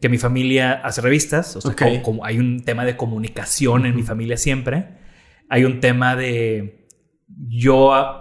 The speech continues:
Speaker 1: aprendí sobre el diseño industrial o lo descubrí a través de un blog.
Speaker 2: Ok.
Speaker 1: Entonces, en el dos mil ocho ya iba, era como la segunda, tercera vez que iba a Europa a cosas de diseño, al, al evento más importante de diseño del mundo, la Feria de Milán. Y dije,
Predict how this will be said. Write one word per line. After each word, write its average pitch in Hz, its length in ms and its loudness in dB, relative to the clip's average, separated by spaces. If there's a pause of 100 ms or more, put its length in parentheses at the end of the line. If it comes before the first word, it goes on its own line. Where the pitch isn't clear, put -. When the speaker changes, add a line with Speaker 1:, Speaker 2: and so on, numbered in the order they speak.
Speaker 1:
aprendí 123 500 0
sobre 131 240 0
el 120 40 -2
diseño 120 240 -4
industrial 120 520 -2
o 120 60 4
lo 117 100 0
descubrí 117 380 -2
a 123 80 0
través 123 260 -2
de 120 80 -4
un 117 60 -2
blog. 110 520 -6 (180)
Speaker 2:
Ok. 139 220 -2 (380)
Speaker 1:
Entonces, 156 200 0
en 185 80 4
el 180 60 2
dos 160 140 2
mil 190 180 2
ocho 151 560 0 (400)
ya 123 200 2
iba, 127 240 4
era 127 420 2
como 113 200 -4
la 107 100 -4
segunda, 135 600 2
tercera 123 320 -2
vez 123 180 2
que - 100 -4
iba 123 100 0
a 123 40 4
Europa 120 500 2
a 104 100 -6
cosas 117 260 -6
de 120 60 0
diseño, 110 440 -2
al, 101 420 -8
al 104 160 -6
evento 107 240 0
más 123 160 2
importante 120 380 -2
de 120 60 0
diseño 123 180 -4
del 123 80 0
mundo, 135 280 -4
la 123 80 -2
Feria 117 360 -4
de 113 200 -4
Milán. 135 460 -2 (640)
Y 139 520 4
dije, 131 920 -4